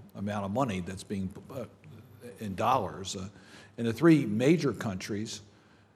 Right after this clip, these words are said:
the reasons for those aid, of course, Jordan is one, and I think most of us would say that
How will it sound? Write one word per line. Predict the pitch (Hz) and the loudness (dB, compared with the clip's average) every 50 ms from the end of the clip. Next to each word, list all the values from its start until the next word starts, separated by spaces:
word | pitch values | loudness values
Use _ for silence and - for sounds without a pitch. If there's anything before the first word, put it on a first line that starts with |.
| _ _ _ - 165 139 | _ _ _ -20 -10 -6
the | 120 110 | -4 -2
reasons | 107 120 139 160 160 143 - 135 127 113 - | 2 4 6 6 6 4 2 -2 -4 -4 -4
for | - - 117 | -4 -4 -2
those | 104 110 123 135 147 135 107 | 0 2 4 4 4 4 2
aid, | 113 104 98 101 113 | 2 2 2 0 -2
of | 107 - | -2 -2
course, | - 117 101 - | -4 -6 -6 -4
Jordan | - 139 147 165 160 123 117 | 0 2 2 2 2 0 -2
is | 104 98 92 | -4 -4 -4
one, | 98 113 135 147 131 113 110 110 | -4 -4 -2 -2 -2 -2 -4 -4
and | 107 110 | -4 -6
I | 110 | -6
think | 110 131 131 120 | -6 -6 -6 -2
most | 113 120 151 160 - - | 0 0 0 0 0 -4
of | 113 98 | -4 -4
us | 110 104 - - - | -4 -4 -6 -8 -10
would | 104 110 110 101 - | -6 -4 -4 -4 -4
say | - - - 127 120 113 117 | -6 -4 -2 -2 0 0 0
that | 113 107 117 107 107 104 | -2 -2 -4 -4 -6 -8